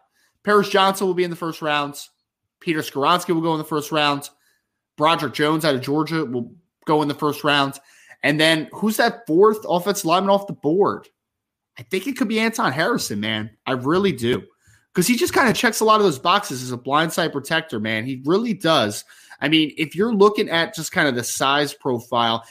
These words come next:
it was pretty funny at the combine when they came in and there was a typo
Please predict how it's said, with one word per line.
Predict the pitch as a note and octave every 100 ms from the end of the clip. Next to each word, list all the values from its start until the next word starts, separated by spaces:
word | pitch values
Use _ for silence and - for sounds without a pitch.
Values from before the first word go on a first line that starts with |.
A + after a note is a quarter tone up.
| -
it |
was | F3+ F3
pretty | A#3
funny | G3 F3+ F3+
at | E3+
the | A#2+
combine | - C#3+ C#3+ C#3+ C3 B2+
when | B2+
they | B2
came | - C3 B2
in | B2+ B2
and | A#2+ A2+
there | A2
was | A#2+
a | A2
typo | - B2+ A#2+ B2+ B2 B2